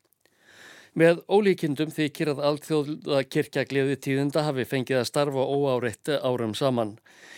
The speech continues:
Þingnefnd komst að því þegar starfsemin var rannsökuð að Paul Mackenzie var sýknaður árið tvö þúsund og sautján af ásökunum um að boða öfgatrú í predikunum. Sama ár var hann sýknaður af ákæru um að hafa tekið börn úr skóla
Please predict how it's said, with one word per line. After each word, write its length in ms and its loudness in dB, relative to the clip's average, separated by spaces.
Þingnefnd 720 0
komst 400 -2
að 140 -2
því 140 0
þegar 260 0
starfsemin 560 0
var 160 2
rannsökuð 560 2
að 160 2
Paul 160 4
Mackenzie 580 0
var 160 2
sýknaður 640 0
árið 260 -2
tvö 240 -2
þúsund 400 -4
og 240 -6
sautján 540 0
af 240 2
ásökunum 640 0
um 220 0
að 100 -6
boða 300 0
öfgatrú 480 -4
í 80 -4
predikunum. 640 -2
Sama 320 4
ár 240 0
var 160 -2
hann 160 0
sýknaður 460 0
af 100 -4
ákæru 540 0
um 100 0
að 140 0
hafa 100 2
tekið 260 -4
börn 320 0
úr 80 -6
skóla 460 2